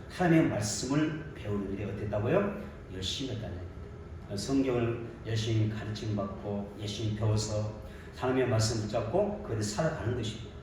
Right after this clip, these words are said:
배운다는 것은 무엇보다도 겸손한 사람의 증거죠. 세상적으로 사도들의 출신 배경이나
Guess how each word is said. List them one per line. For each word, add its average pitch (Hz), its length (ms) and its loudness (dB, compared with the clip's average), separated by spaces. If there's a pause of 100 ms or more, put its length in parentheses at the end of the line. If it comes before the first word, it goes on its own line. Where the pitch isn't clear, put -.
(640)
배운다는 151 500 12
것은 135 300 6
무엇보다도 120 680 4 (160)
겸손한 147 480 6
사람의 123 420 4
증거죠. 123 720 2 (360)
세상적으로 147 680 6
사도들의 151 540 4
출신 170 360 4
배경이나 123 640 4